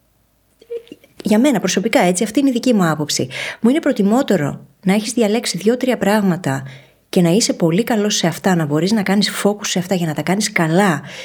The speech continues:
και να περνάει το μήνυμά σου όπως θέλεις να περνάει, να μπορείς να ελέγχεις αυτή την εικόνα, τη φρασεολογία που θα χρησιμοποιήσεις, να ελέγχεις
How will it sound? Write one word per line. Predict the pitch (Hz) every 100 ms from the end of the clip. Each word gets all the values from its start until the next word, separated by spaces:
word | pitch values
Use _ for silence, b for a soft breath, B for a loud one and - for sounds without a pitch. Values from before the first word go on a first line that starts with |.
| B -
και | 185
να | 170
περνάει | 165 151 160 226 220
το | 170
μήνυμά | 190 190 180 202
σου | 220
όπως | 214 -
θέλεις | - 214 240 165
να | 143
περνάει, | 143 147 143
να | 143
μπορείς | 156 175
να | 220 190
ελέγχεις | 151 196 247 220 156
αυτή | -
την | 147 147
εικόνα, | 143 143 139
τη | 135
φρασεολογία | - 160 170 151 147 143 233
που | 214
θα | 175
χρησιμοποιήσεις, | 175 - 156 165 170 156
να | 156
ελέγχεις | 156 170 226 247